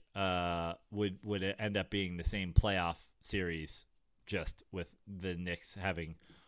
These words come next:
home court. The Cavs are good and young, and, um, that'd be a crazy series, but I like the Knicks' chances no matter where that series is played. So,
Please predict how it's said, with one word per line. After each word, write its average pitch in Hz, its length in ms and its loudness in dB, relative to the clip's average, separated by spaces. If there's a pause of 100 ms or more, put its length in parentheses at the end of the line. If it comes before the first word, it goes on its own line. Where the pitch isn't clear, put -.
home 107 280 2
court. 107 400 6 (1120)
The 135 140 6
Cavs 170 360 8
are 165 80 4
good 170 320 6
and 120 140 2
young, 139 400 4
and, 90 240 -2 (380)
um, 98 480 2
that'd 123 240 2
be 131 100 4
a 110 140 6
crazy 117 500 0
series, 113 540 0
but 92 380 0 (140)
I 104 120 2
like 117 220 2
the 107 60 -6
Knicks' 107 220 -4
chances 104 400 -2
no 104 80 -2
matter 92 240 2
where 87 240 2
that 104 340 0
series 113 340 -2
is 113 120 -6
played. 131 400 4 (200)
So, 87 720 2